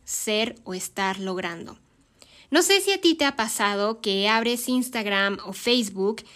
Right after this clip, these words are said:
y de repente ves que el anillo de compromiso, el carro, el viaje, la boda, el bautizo, el nuevo proyecto, la mudanza, miles de followers, likes, el cuerpazo, etcétera, etcétera, etcétera.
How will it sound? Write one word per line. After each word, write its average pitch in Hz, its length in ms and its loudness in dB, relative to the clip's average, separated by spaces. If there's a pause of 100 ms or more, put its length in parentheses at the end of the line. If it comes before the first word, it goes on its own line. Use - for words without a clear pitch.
(280)
y 277 120 4
de 277 100 6
repente 302 560 4
ves 311 420 4
que 233 160 -2
el 208 80 0
anillo 202 340 -2
de 185 140 -8
compromiso, 254 880 0
el 233 200 -4
carro, 262 340 0
el 220 100 -2
viaje, 220 480 -2
la 185 220 0
boda, 226 340 -2
el 214 80 -4
bautizo, 196 600 -4
el 190 160 -2
nuevo 196 260 -4
proyecto, 214 560 -6
la 190 140 -6
mudanza, 208 880 -2 (320)
miles 233 320 -2
de 185 100 -4
followers, 220 720 0
likes, 214 400 -2
el 175 80 -10
cuerpazo, 226 600 -6
etcétera, 202 560 -6
etcétera, 190 440 -10
etcétera. - 520 -14